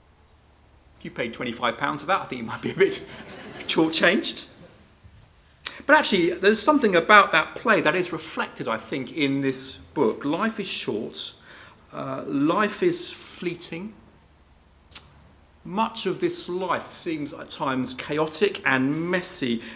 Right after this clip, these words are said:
as we try and make sense of it from our perspective. But whereas, uh, Beckett simply asks the questions and has no answers, I think our teacher has given us some answers,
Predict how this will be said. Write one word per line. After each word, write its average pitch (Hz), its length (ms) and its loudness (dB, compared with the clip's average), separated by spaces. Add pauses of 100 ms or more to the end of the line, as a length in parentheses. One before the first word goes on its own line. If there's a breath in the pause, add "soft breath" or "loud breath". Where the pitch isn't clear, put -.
as 143 180 2
we 143 100 2
try 156 280 -2
and 151 100 -6
make 143 180 -6
sense - 380 -8
of 123 80 -8
it 135 80 -4
from 117 220 -6
our 113 100 -4
perspective. - 760 -12 (1700 loud breath)
But 202 100 4
whereas, 359 320 2
uh, 165 80 0
Beckett 180 420 0
simply 175 400 -2
asks 151 280 2
the 147 80 0
questions 151 520 -2
and 131 100 0
has 131 340 -2
no 139 280 2
answers, 147 360 -6
I - 120 -8
think - 220 -10
our 147 120 -8
teacher - 720 -2 (460 loud breath)
has 156 260 -8
given 160 320 -4
us 135 120 -2
some 175 280 -4
answers, 170 760 -6